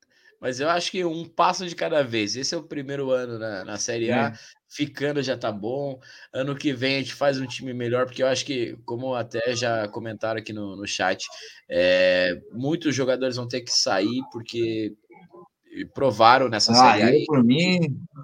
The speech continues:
Speaker 2: não sei se eu acho que o Guto tem dois anos de contrato, um ano e meio, sei lá.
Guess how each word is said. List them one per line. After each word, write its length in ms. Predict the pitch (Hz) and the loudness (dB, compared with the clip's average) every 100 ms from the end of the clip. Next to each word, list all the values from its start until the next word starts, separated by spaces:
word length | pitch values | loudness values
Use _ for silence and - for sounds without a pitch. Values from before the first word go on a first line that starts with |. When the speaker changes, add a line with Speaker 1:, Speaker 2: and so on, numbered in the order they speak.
| - - | -14 -4
Speaker 2:
não 100 | 117 | -2
sei 180 | - 156 | 2 4
se 120 | 160 | 6
eu 60 | |
acho 160 | 139 - | 6 4
que 80 | 143 | 2
o 640 | 127 117 104 95 - 143 | 4 6 4 0 -6 -4
Guto 260 | 117 127 - | -2 0 0
tem 140 | 143 | 0
dois 280 | 131 139 113 | 6 6 8
anos 140 | 131 | 4
de 60 | 139 | 2
contrato, 640 | 117 110 - 113 143 - | 0 -2 2 6 6 4
um 180 | 113 110 | 0 2
ano 140 | 120 107 | 2 0
e 460 | 90 - - 107 | -4 -18 -14 -4
meio, 160 | 120 131 | -2 -2
sei 180 | - 110 | -4 -6
lá. 180 | 110 | -6